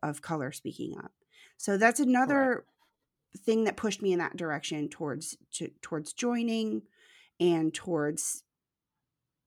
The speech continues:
Speaker 1: you know, feeling a little bit more okay being a white person without, you know, I say direct links, but what I mean are familial links, um, and saying, "Yeah, like,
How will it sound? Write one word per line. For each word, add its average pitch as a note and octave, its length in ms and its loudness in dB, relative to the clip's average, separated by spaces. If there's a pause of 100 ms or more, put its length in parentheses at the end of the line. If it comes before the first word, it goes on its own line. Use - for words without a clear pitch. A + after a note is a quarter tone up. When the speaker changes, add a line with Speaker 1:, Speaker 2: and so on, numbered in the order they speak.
(300)
Speaker 1:
you G3 120 -2
know, E3 120 2
feeling B3 380 4
a - 20 0
little A3 180 2
bit G3+ 160 0
more G3 240 -2
okay D#3+ 560 -2
being D3 280 -2
a A3+ 60 -2
white A#3 260 -4
person E3 460 -2 (360)
without, D#3+ 500 -2 (600)
you F3 140 -4
know, D#3 280 -4
I E3+ 140 2
say E3+ 220 2
direct D#3 360 -2
links, D3+ 220 -2
but A3 140 -2
what A#3 120 0
I G3+ 100 2
mean F3 220 2
are D#3+ 80 -2
familial D3 600 -2
links, C3+ 420 -6 (580)
um, C#3+ 500 -4 (1400)
and E3 180 0
saying, E3+ 260 -2
"Yeah, B3+ 260 -2 (100)
like, D#3+ 160 -2